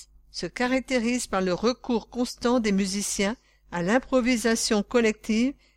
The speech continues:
et la recherche d'une assise rythmique très dynamique. En écoutant ce type de jazz, blues, gospel,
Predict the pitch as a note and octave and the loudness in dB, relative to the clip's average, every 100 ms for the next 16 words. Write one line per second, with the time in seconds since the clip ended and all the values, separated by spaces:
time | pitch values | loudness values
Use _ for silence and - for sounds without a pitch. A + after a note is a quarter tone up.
0 | _ - F#3+ F3+ F#3+ A3+ - A#3+ C4 - | _ -2 0 2 2 2 4 2 2 -2
1 | - _ _ _ F#3 F#3 A3+ B3+ - A#3+ | -8 _ _ _ -4 0 0 0 0 0
2 | G#3 - - - - A3+ A#3 G3 B3 - | 0 -6 -14 -20 -6 -4 0 -2 -2 -8
3 | _ - C#4 C#4 B3+ G#3 D3+ - - _ | _ 0 2 4 4 4 0 -6 -20 _
4 | _ _ _ - - F3 B3 - C4+ C4+ | _ _ _ -12 -2 2 2 0 -2 2
5 | B3+ - A3 - G3+ F#3 F#3 G3 F3 E3+ | 2 0 -4 -4 -2 -2 0 0 0 0
6 | A#3+ F#3+ F3 G3 C#4 - - _ _ - | -4 -8 -2 0 0 -4 -12 _ _ -4
7 | G3 - - F#3 A#3 | -2 -2 -2 -2 -2